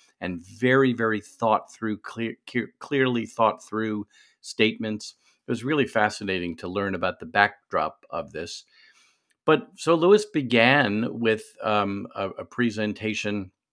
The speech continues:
um, right and wrong as a clue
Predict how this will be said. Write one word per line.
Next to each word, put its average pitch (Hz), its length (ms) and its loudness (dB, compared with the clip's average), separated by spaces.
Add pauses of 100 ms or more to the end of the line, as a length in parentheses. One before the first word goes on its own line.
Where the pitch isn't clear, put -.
(600)
um, 90 420 -2
right 92 640 -2
and 113 340 -4
wrong 98 460 -2
as 90 160 -6
a 82 240 -8
clue 101 640 -4